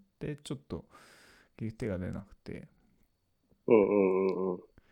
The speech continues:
Speaker 1: そうで、結局僕は、えっと、財布を買った。えっと、ダイニーマレザーっていう新しい素材使った財布があって、レザー、薄くしたレザーの裏にダイニーマ貼っ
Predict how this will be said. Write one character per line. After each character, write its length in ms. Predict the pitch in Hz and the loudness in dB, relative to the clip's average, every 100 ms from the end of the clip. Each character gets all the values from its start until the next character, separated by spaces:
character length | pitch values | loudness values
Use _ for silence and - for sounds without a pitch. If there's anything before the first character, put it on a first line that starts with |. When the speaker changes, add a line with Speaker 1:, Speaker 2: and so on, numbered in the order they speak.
| - _ _ _ _ | -20 _ _ _ _
Speaker 1:
そ 320 | - - 147 135 | -20 -14 -10 -8
う 40 | 135 | -8
で、 720 | 151 147 147 147 151 156 - | -8 -8 -8 -8 -8 -10 -12
結 120 | - | -14
局 220 | - 240 | -8 -6
僕 380 | 240 262 226 151 | -6 -6 -4 -2
は、 320 | 165 175 135 | 2 2 2
え 60 | 110 | -2
っ 20 | |
と、 920 | - - 104 95 110 - 123 135 139 143 | -6 -8 -8 -6 -8 -8 -6 -6 -8 -10
財 400 | - 175 180 185 | -8 -2 2 0
布 840 | - 190 180 175 170 175 175 170 196 | 0 -2 0 -2 -4 -4 -4 -2 -2
を 140 | 170 - | -2 -6
買 160 | - 127 | -12 -14
っ 20 | - _ _ _ | -14 _ _ _
た。 220 | 135 127 - | -8 -8 -6
え 80 | 120 | -8
っ 20 | |
と、 180 | 113 120 | -6 -6
ダ 200 | 120 170 | -2 0
イ 40 | 220 | 2
ニ 120 | 240 | 0
ー 40 | |
マ 120 | 240 | 0
レ 120 | 220 233 | -2 -2
ザ 200 | 180 113 | 0 -2
ー 40 | |
っ 60 | - _ | -4 _
て 120 | - 110 | -12 -6
い 400 | 110 107 104 101 | -4 -4 -4 -6
う 80 | - - - 135 | -8 -18 -18 -8
新 160 | 143 | -8
し 100 | 147 143 | -6 -8
い 20 | |
素 180 | - 104 | -8 -6
材 180 | 101 98 | -6 -8
使 240 | - - | -12 -16
っ 40 | |
た 180 | - - | -14 -14
財 200 | - 110 | -10 -10
布 140 | 101 - | -10 -10
が 120 | 107 | -10
あ 40 | |
っ 40 | 98 - _ - | -12 -18 _ -6
て、 280 | 113 104 - _ - - - _ - | -4 -4 -8 _ -20 -20 -20 _ -12
レ 140 | 156 156 | -10 -6
ザ 480 | 175 175 180 180 | -4 -2 0 0
ー、 20 | 180 | -2
薄 520 | 175 - 202 220 202 | -4 -8 -8 -8 -6
く 160 | 226 | -6
し 80 | 208 | -4
た 120 | - | -2
レ 160 | 208 202 | 2 2
ザ 180 | 170 120 | 2 0
ー 20 | |
の 120 | 110 | 0
裏 200 | 117 117 | 0 0
に 140 | 107 104 | -2 -2
ダ 140 | 120 | -2
イ 40 | |
ニ 120 | 127 113 | -2 -2
ー 20 | |
マ 100 | 101 | -4
貼 120 | |
っ 40 | 101 | -8